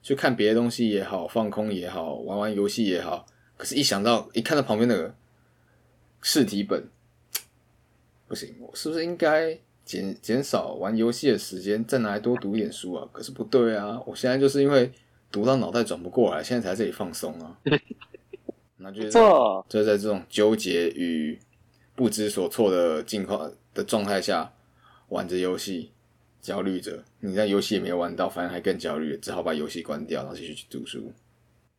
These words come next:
Speaker 2: 对啊。啊。所以，所以我到后期我玩宝可梦，我没有再破任何关卡，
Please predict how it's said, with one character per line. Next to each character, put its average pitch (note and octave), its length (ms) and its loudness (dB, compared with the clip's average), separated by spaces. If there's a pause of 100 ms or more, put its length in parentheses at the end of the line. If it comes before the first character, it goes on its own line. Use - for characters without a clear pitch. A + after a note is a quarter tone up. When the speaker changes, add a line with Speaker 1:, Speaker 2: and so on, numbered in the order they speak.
(420)
Speaker 2:
对 - 160 -2
啊。 F2+ 240 0 (1500)
啊。 A2+ 340 -12 (1500)
所 E3 100 8
以， F3 60 12 (240)
所 F3+ 140 6
以 - 20 10
我 C3 160 8
到 D3+ 160 6
后 D3+ 240 4
期 A#2+ 220 0
我 A2 140 2
玩 G#2+ 200 2
宝 A2 160 4
可 - 180 -4
梦， A2+ 160 4
我 G2 160 2
没 A#2+ 80 2
有 G#2 120 2
再 A2 100 4
破 G#2 260 0
任 A2 140 2
何 F2+ 140 -4
关 F#2+ 240 2
卡， - 200 -2